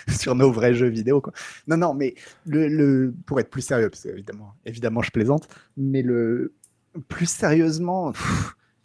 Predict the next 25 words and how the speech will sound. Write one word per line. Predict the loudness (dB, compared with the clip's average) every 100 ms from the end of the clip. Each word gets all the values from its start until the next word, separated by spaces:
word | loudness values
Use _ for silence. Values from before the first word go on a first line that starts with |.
| _ -12
je | -8 -4
sais | -4
pas, | -4
moi, | -4 -4
je |
suis | -4
vraiment | -4 0 4 4
mitigé | 4 0 -2 -2 2 4
là-dessus | 4 0 -6
parce | -6 -6
que, | -8 -12 _ _ _ -6
comme | -6 -4
t'arrêtes | -4 -4 0
pas | 2
de | 2
le | 0
dire, | 0 -2 -2 -6 _ _ _ _ _ -10
par | -8 -6
personne, | -6 -4 -2 -2 -2 -12 _ _
c'est | -8 -6 -6
vraiment | -4 -2 -2 -4
marginal. | -6 -6 -4 -4 -4 0 0 0 -4 _ _ _ _ _ -8
Alors, | -6 -6 -8 _ _ _
évidemment, | -6 -4 2 2 2 -2 0
avoir | 0 -2